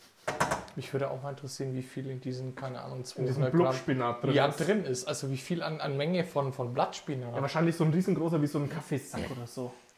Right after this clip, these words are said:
Speaker 2: Und das, das wird dann einfach zusammengedampft und in kleinen Würfel gepresst.
Speaker 1: <laughs>
Speaker 2: So, apropos kleiner Würfel,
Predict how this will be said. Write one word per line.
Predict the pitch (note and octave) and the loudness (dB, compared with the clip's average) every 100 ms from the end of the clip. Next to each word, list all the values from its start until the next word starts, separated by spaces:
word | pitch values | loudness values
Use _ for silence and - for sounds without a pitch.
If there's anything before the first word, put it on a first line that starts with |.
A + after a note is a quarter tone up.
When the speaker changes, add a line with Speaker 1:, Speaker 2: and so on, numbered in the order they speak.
| _ _ _ - - - - | _ _ _ -20 -16 -14 -4
Speaker 2:
Und | C3+ | 0
das, | C#3+ | 2
das | D#3 C#3+ | 2 4
wird | D#3+ | 2
dann | C#3+ | 2
einfach | C#3+ C3+ | -2 -6
zusammengedampft | - D3 E3 D#3+ F3 C#3 | -8 0 4 4 2 0
und | D3 | -2
in | C#3 | -4
kleinen | D3+ C3+ C3+ | -4 0 2
Würfel | D3+ D3 | 2 2
gepresst. | B2+ - - A#2+ D3 | -4 -8 -10 -6 -4
Speaker 1:
<laughs> | - F#3 F#3 - D#3+ D#3+ D#3+ D#3+ - | 2 2 2 0 -2 -2 -6 -6 -6
Speaker 2:
So, | - C3+ - - F#3 - | 2 2 2 -10 -12 2
apropos | F#3 A#3 A#3+ | 4 6 4
kleiner | - F#3+ F#3 | 6 6 8
Würfel, | A3+ A3+ B3 | 8 8 6